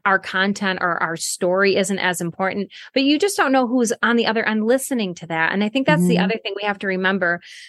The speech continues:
Speaker 1: So, you know, when we're affirming who we are, we have to remember there's somebody maybe similar to us, similar that really could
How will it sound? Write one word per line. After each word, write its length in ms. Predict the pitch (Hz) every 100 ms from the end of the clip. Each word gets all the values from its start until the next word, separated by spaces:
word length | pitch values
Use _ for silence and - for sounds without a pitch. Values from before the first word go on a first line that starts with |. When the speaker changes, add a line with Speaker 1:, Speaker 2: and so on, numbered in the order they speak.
| -
Speaker 1:
So, 320 | - 254 - - _ _ -
you 140 | 247
know, 80 | 240
when 180 | 240 240
we're 140 | 240
affirming 500 | 226 - 277 294 269
who 220 | - 254
we 160 | 233 208
are, 240 | 233 254
we 80 | 226
have 140 | 269
to 80 | 285
remember 280 | 269 269 269
there's 240 | 240 226
somebody 320 | 294 294 330 285
maybe 300 | 254 240 233
similar 640 | - 262 294 262 196 180 - _ _ _ -
to 240 | 285 294
us, 260 | 196 170 -
similar 460 | 240 254 269 247
that 140 | 214 196
really 200 | 220 220
could 320 | 226 202